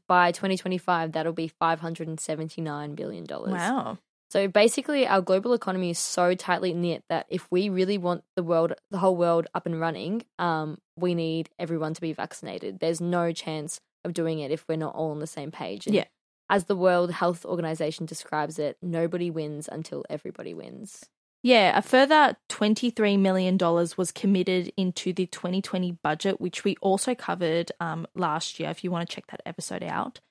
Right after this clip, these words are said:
Speaker 2: to buying vaccine doses for the Pacific Islands specifically. And why was this, Vanessa?
Speaker 1: So this wasn't directly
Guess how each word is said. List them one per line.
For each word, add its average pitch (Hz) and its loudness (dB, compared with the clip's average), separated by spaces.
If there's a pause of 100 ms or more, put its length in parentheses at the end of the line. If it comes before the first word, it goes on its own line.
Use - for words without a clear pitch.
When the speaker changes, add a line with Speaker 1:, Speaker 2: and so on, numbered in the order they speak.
(320)
Speaker 2:
to 226 4
buying 185 6
vaccine 190 2
doses 175 0
for 180 -2
the 180 -2
Pacific 269 -4
Islands 180 0
specifically. - -10
And 202 0
why 294 -2
was 330 -6
this, 285 -10
Vanessa? - -8 (440)
Speaker 1:
So 220 2
this 233 -2
wasn't 339 -2
directly 208 2